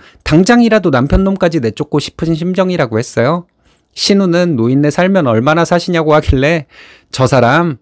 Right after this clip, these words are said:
재작년에 환갑이었다. 저게 노인네냐.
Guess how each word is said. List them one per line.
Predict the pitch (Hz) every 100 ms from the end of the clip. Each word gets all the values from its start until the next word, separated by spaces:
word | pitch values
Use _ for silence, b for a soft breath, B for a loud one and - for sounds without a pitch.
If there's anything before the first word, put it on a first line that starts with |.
| -
재작년에 | 160 190 202 202
환갑이었다. | 190 214 220 220 208 190 - 120 135 147 151
저게 | 202 220
노인네냐. | 175 147 220 220 139 127 180 139